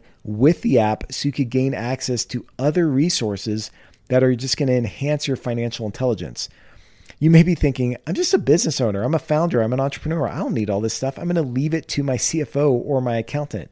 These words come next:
Okay, you can do that, but don't you think it's a great idea to take control of your financial future as well? Don't you wanna partner with your C F O or your controller so you can speak the same language, at least from a high level?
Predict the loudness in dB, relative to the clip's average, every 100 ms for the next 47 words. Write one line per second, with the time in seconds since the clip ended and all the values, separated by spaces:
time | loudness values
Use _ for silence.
0 | -12 -8 -6 -6 -6 -4 0 2 0 -2
1 | -8 -14 _ _ _ _ -20 _ _ 4
2 | 4 2 0 2 2 -2 -2 -2 -2 -4
3 | -2 0 2 2 2 0 -2 -4 -8 -16
4 | -20 _ _ _ -4 2 2 2 -6 -2
5 | 2 2 0 -4 -6 -4 -2 -2 -4 -4
6 | -4 -2 -2 -2 -2 -2 -4 -6 _ _
7 | _ _ _ _ 2 2 4 0 2 2
8 | 0 2 2 0 -2 -4 2 2 2 2
9 | 2 2 0 0 -2 -4 -2 -2 -2 -2
10 | -6 -14 -20 -10 -2 0 0 -2 0 -2
11 | 0 -4 -2 -2 -2 -2 -2 -2 -4 -6
12 | -10 0 0 0 -2 -12 _ -2 0 -2
13 | -4 -2 2 2 2 0 -2